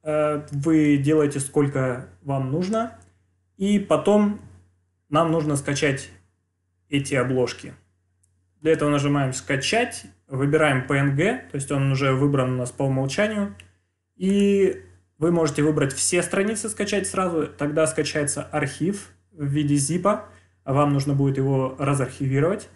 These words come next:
Либо, если вы не хотите, э, мучиться с архиватором или какие-то проблемы испытываете, тогда скачивайте по одной страничке, просто выделяете страничку, готово,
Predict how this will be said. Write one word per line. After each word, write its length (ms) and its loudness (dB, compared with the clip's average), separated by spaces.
Либо, 300 2
если 300 0
вы 140 2
не 80 2
хотите, 540 0
э, 440 0
мучиться 520 -2
с 200 -4
архиватором 680 -2
или 540 0
какие-то 220 -10
проблемы 580 0
испытываете, 580 -4
тогда 300 0
скачивайте 500 -2
по 160 0
одной 220 0
страничке, 480 -6
просто 260 -6
выделяете 400 -2
страничку, 520 -4
готово, 520 0